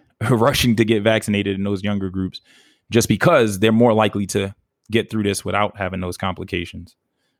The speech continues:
So that's part of it. It's a, I think it's a, uh, sort of both factoring,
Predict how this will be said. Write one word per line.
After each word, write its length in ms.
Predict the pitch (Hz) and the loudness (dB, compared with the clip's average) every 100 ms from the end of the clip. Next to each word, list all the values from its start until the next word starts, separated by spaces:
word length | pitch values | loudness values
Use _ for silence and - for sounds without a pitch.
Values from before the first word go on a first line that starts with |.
| - | -2
So 80 | |
that's 140 | 123 127 | 0 2
part 240 | - 110 | 2 0
of 60 | 95 | 0
it. 100 | 92 | 0
It's 120 | 123 | 2
a, 160 | 123 117 | 2 2
I 60 | |
think 160 | 113 123 | 0 0
it's 140 | 110 | 2
a, 180 | 113 101 92 - | 2 0 -4 -2
uh, 380 | 104 101 95 92 - _ _ _ _ _ | 0 2 2 -2 -6 _ _ _ _ _
sort 180 | - 101 | 0 0
of 160 | 92 | 2
both 440 | 117 113 101 - - _ | 2 2 0 -8 -20 _
factoring, 720 | - 104 98 - 92 90 - | -4 -4 -2 -2 -2 -2 -8